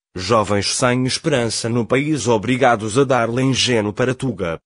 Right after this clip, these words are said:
Brasil ou África do Sul. Os nossos avós atirados lá no beiral sem alguma dignidade. Os doentes crônicos desprezados e abandonados. Não somos pioneiros em nada,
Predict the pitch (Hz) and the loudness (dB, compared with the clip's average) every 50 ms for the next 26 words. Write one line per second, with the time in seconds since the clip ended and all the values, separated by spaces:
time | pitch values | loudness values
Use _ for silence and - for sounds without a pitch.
0 | _ - 110 120 135 139 127 104 120 120 117 113 113 120 127 123 110 101 95 - | _ -12 -6 -2 0 0 0 0 0 0 2 4 6 6 6 6 4 4 2 -2
1 | 113 98 92 110 98 110 98 - - - 107 90 80 73 76 - _ _ - 135 | -4 -2 -2 -2 -2 -2 -2 -2 -2 0 0 0 -2 -4 -6 -10 _ _ -4 -2
2 | 127 120 110 117 127 110 101 98 - 113 113 87 107 120 113 98 117 131 131 110 | -2 -2 -2 0 0 0 0 0 -2 -6 -6 -2 -2 -2 -2 0 0 0 0 0
3 | 104 131 143 135 - 151 131 127 120 113 95 113 104 110 131 123 120 123 120 117 | 0 -2 -4 -4 -4 -4 -2 0 0 -2 -2 -4 -4 -2 0 2 2 0 0 -2
4 | 110 98 113 110 110 107 104 101 98 92 - - 143 143 147 135 131 127 123 107 | -2 -2 -2 0 2 2 2 2 2 0 -2 -2 0 2 2 2 2 2 2 0
5 | 113 107 104 101 95 117 147 131 131 143 139 135 117 131 120 107 95 78 85 80 | 0 0 -2 -2 -2 -2 -2 0 0 0 2 2 2 2 0 0 -2 -4 -6 -8
6 | 76 73 _ _ _ - 107 101 95 92 - 135 135 131 120 107 - - - - | -8 -10 _ _ _ -4 -4 -4 -4 -2 0 4 4 4 4 2 0 -4 -2 0
7 | 117 110 98 95 95 90 - 98 98 87 82 113 139 - - - 165 170 139 139 | 2 2 2 2 -2 -4 -6 -6 -8 -6 -4 -4 -2 -2 -2 -2 -2 -2 0 2
8 | 135 117 113 101 92 101 101 90 95 104 104 98 92 131 131 127 127 131 123 110 | 2 2 0 0 -2 -4 -6 -6 -4 -4 -2 0 2 2 2 2 2 2 2 0
9 | 98 - 92 87 82 80 76 - - - - _ _ _ _ _ _ _ _ _ | 0 -2 -6 -8 -8 -8 -10 -10 -12 -14 -16 _ _ _ _ _ _ _ _ _
10 | 120 120 123 123 120 117 117 - - 147 135 123 117 117 104 - - - 143 151 | -2 0 2 2 2 2 0 -2 -2 -2 -2 -2 -2 -4 -6 -6 -6 -4 -2 -2
11 | 143 127 113 101 95 90 95 90 95 110 113 113 117 120 120 107 90 80 82 78 | 0 2 2 2 0 0 -2 -2 -2 0 0 0 0 0 0 0 -2 -2 -4 -6